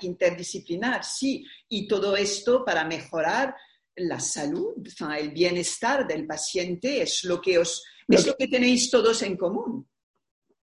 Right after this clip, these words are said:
Speaker 2: Pero fíjate, Valerí, eh, hoy en día, y más con la llegada del coronavirus, el uso de las nuevas tecnologías,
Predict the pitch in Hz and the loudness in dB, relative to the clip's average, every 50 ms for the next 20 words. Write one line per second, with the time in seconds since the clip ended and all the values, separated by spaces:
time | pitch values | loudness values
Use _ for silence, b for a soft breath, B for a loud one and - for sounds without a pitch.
0 | _ _ _ _ _ _ _ _ _ _ _ _ _ - 175 175 - 190 220 226 | _ _ _ _ _ _ _ _ _ _ _ _ _ 4 6 6 6 6 6 6
1 | - 240 220 202 180 185 185 196 208 196 - - _ _ _ _ - - 185 185 | 8 8 8 8 8 8 8 8 6 6 2 -4 _ _ _ _ 6 8 8 10
2 | 180 180 175 175 175 170 170 170 170 170 170 175 170 - 202 202 220 240 240 220 | 10 10 10 10 10 10 10 10 10 10 8 8 6 6 6 6 8 8 6 6
3 | 202 208 240 262 277 269 240 202 196 208 226 - - 190 185 180 180 180 180 180 | 6 6 6 6 6 6 6 6 4 2 2 4 6 8 8 8 8 8 8 8
4 | 180 185 180 180 170 - 180 175 170 170 170 175 196 226 240 226 190 - - 190 | 8 8 8 6 6 6 6 6 6 8 8 8 10 10 8 8 8 6 4 6
5 | 185 196 196 190 185 - 269 202 180 180 190 190 190 185 - - 185 180 175 170 | 6 8 6 6 4 2 -2 0 4 6 8 8 6 6 4 4 4 6 6 4
6 | 165 - - - 185 196 220 247 330 | 4 4 4 6 6 6 6 4 2